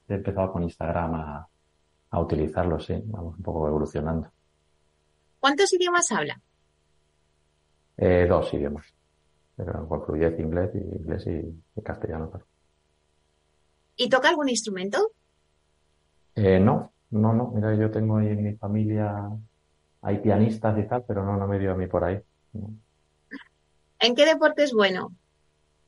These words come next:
Speaker 1: ¿En qué deporte soy bueno? Bueno, me gusta mucho practicar deportes. Bueno, bueno, no sé, todavía sigo jugando al fútbol con, con los compañeros de Metrovacesa y la verdad es que me lo paso bien. Pero bueno, no,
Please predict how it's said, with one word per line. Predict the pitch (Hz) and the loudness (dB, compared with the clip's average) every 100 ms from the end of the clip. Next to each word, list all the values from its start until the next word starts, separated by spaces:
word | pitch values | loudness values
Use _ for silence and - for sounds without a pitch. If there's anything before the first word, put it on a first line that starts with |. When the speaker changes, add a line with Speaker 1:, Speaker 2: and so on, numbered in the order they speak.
| _ _ _ _ _ _ _ _ _ _ _ _ _ _ | _ _ _ _ _ _ _ _ _ _ _ _ _ _
Speaker 1:
¿En | - 101 95 | 2 2 4
qué | 117 | 4
deporte | 120 123 123 | 6 4 4
soy | 117 123 110 | 2 4 6
bueno? | 117 135 107 82 - - - | 6 6 6 2 -4 -16 2
Bueno, | 117 123 | 4 6
me | 104 | 4
gusta | 104 120 131 | 2 2 2
mucho | 117 117 | 2 0
practicar | 98 95 98 95 | -2 -2 -2 -2
deportes. | 87 82 113 - 90 | -2 -2 -4 -2 -8
Bueno, | 92 104 113 | -2 2 4
bueno, | 113 117 117 123 117 | 4 4 4 0 -2
no | 107 | -4
sé, | 104 | -4
todavía | - 101 113 113 117 - | 2 4 4 2 -2 -12
sigo | - 117 | 0 2
jugando | 110 110 110 | 6 6 6
al | 107 110 | 4 4
fútbol | 117 110 107 | 2 4 2
con, | 110 107 107 107 | 2 2 2 0
con | 104 | -2
los | 104 | -2
compañeros | 107 92 107 104 | -2 0 0 0
de | 101 | 0
Metrovacesa | 104 110 101 - 110 117 | 0 0 -2 -2 -4 -2
y | |
la | 98 | 0
verdad | 92 | 0
es | |
que | 101 | -2
me | |
lo | 98 | -2
paso | 90 90 - | -2 -4 -4
bien. | 78 82 80 - | -4 -4 -6 -4
Pero | 80 | 0
bueno, | 82 85 76 - | 2 2 -2 -8
no, | 82 82 80 80 | -6 -4 -2 -4